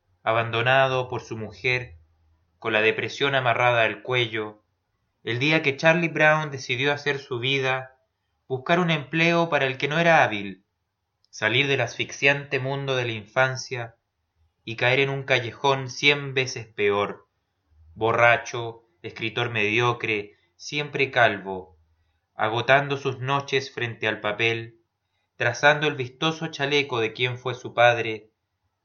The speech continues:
un caricaturista neurótico amado por los niños, con todas las vidas posibles destruyéndolo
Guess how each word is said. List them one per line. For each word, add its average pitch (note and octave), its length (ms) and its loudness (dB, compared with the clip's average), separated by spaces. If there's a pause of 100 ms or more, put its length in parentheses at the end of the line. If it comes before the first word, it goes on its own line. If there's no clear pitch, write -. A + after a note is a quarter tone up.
un D3 180 -6
caricaturista B2 880 -2
neurótico A2 840 0
amado A#2+ 460 4
por G#2+ 140 -4
los G#2 220 -6
niños, A#2 640 -6 (640)
con B2+ 260 -6
todas F#3 480 2
las B2 220 -4
vidas D#3+ 420 -2
posibles C3 760 -4
destruyéndolo A#2 1080 -4